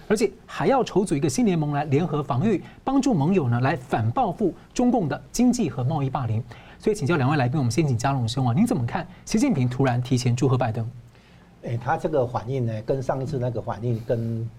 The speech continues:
Speaker 2: 花拜登的祝贺哈，有一个共同时间点的背景，就是，哎，有企业被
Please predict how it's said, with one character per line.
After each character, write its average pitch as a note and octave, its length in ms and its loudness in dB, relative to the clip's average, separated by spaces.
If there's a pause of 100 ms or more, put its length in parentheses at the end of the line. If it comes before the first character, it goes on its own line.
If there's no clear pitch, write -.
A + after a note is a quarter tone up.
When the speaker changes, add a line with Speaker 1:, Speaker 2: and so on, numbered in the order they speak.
(200)
Speaker 2:
花 B2+ 240 0
拜 B2+ 220 -2
登 A#2+ 180 -2
的 A2 80 0
祝 A#2+ 180 -2
贺 G#2+ 200 -4
哈， F#2 260 -14
有 G#2+ 100 -8
一 A#2 60 -6
个 A2+ 80 -8
共 B2 220 -2
同 G#2 180 -8 (140)
时 A#2 160 -8
间 A#2+ 180 -2
点 A2 100 -4
的 F#2+ 120 -14
背 A2 180 -6
景， F2+ 180 -18
就 A#2+ 160 -6
是， A2 220 -8 (460)
哎， G2 260 -10 (160)
有 F#2+ 160 -8
企 C#3 240 -4
业 C3+ 140 2
被 A#2 340 0